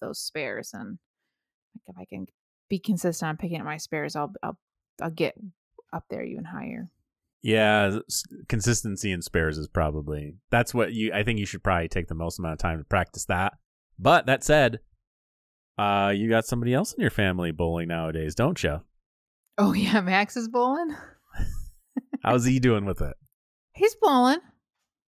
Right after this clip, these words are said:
Speaker 2: Okay.
Speaker 1: Mm-hmm.
Speaker 2: Okay.
Speaker 1: Yeah, he's gotten, um,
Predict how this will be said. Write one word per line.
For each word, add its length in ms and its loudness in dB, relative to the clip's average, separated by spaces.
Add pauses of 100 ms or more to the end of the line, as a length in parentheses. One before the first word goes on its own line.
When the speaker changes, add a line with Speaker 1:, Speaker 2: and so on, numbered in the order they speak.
Speaker 2:
Okay. 220 2
Speaker 1:
Mm-hmm. 580 -2
Speaker 2:
Okay. 320 0 (160)
Speaker 1:
Yeah, 200 4
he's 220 0
gotten, 360 0 (300)
um, 400 4